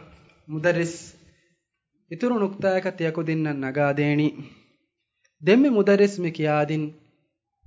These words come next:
ಹಮ್ಜಾ ಆದಿ ಹಮ್ಜತುಲ್ ವಸ್ಲು ಬೇಣು ಕೊಗ್ಗೆನ್ ಉಫೆದಿ ಫೋಯ್ ದೆ ಕಲಿಮಯಕ ಆಬೆ ಹೇಗೊತು. ಇಂಗೆ ಎಕ್ ಕಲಿಮ ಮಿ ಇಸ್ಮು.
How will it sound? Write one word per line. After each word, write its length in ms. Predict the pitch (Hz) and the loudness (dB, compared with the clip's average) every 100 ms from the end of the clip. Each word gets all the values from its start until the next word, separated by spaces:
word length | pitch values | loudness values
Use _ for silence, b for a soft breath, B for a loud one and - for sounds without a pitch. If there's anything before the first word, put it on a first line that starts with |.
| - _ _ _ _ _ _ _ _ _ - | -20 _ _ _ _ _ _ _ _ _ -6
ಹಮ್ಜಾ 380 | 165 190 196 190 - - _ _ - | -4 2 4 4 0 -20 _ _ -12
ಆದಿ 180 | 120 113 | -10 -10
ಹಮ್ಜತುಲ್ 720 | - 202 254 262 262 233 139 | -6 -2 2 2 2 -2 0
ವಸ್ಲು 560 | 135 196 - 254 - - | 0 0 0 -2 -4 -12
ಬೇಣು 420 | 143 151 185 208 | -4 -2 -2 -4
ಕೊಗ್ಗೆನ್ 400 | 196 180 170 180 175 b b b - | -4 -4 -2 -4 -6 b b b -6
ಉಫೆದಿ 340 | 151 185 175 | -4 -2 -2
ಫೋಯ್ 400 | 170 165 160 123 | -2 -4 -4 -4
ದೆ 80 | 135 | -6
ಕಲಿಮಯಕ 560 | 131 117 127 147 127 104 | -4 -4 -2 0 0 -2
ಆಬೆ 240 | 78 - | -6 -6
ಹೇಗೊತು. 380 | 110 87 - - - - | -12 -12 -14 -18 -16 -2
ಇಂಗೆ 180 | 185 208 - b b b - | 0 0 -4 b b b -6
ಎಕ್ 200 | 170 185 | -4 0
ಕಲಿಮ 260 | 208 202 | 2 2
ಮಿ 180 | 170 180 185 - _ _ _ 214 | 0 -2 -6 -12 _ _ _ 0
ಇಸ್ಮು. 400 | 233 - 160 | 0 -2 -6